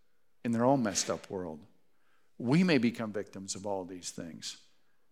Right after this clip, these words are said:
There's a last slide. Peace is not the absence of pain, chaos,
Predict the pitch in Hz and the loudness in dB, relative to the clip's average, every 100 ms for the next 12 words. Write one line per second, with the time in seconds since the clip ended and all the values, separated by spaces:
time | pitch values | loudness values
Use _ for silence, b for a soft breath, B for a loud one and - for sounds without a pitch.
0 | _ _ _ _ _ - _ _ _ _ | _ _ _ _ _ -20 _ _ _ _
1 | _ _ _ _ - - _ _ _ _ | _ _ _ _ -20 -20 _ _ _ _
2 | _ - - _ - _ _ _ _ _ | _ -20 -20 _ -20 _ _ _ _ _
3 | - - 131 135 127 143 139 - 110 85 | -20 -4 2 4 4 4 2 0 0 -2
4 | 71 - _ _ _ _ - _ - - | -8 -16 _ _ _ _ -20 _ -20 -20
5 | _ _ _ - - - - - - - | _ _ _ -20 -20 -20 -20 -20 -20 -20
6 | _ _ _ _ - - _ _ - 196 | _ _ _ _ -20 -20 _ _ 0 4
7 | 214 247 180 185 170 156 - 156 151 - | 4 4 4 4 4 2 0 2 2 2
8 | 147 - 123 123 - 139 120 104 80 - | -2 0 -2 -2 -2 2 2 0 -6 -16
9 | _ _ _ _ _ _ _ _ _ _ | _ _ _ _ _ _ _ _ _ _
10 | _ _ _ - 127 120 85 76 - - | _ _ _ 0 4 4 2 -8 -6 -4
11 | - | -4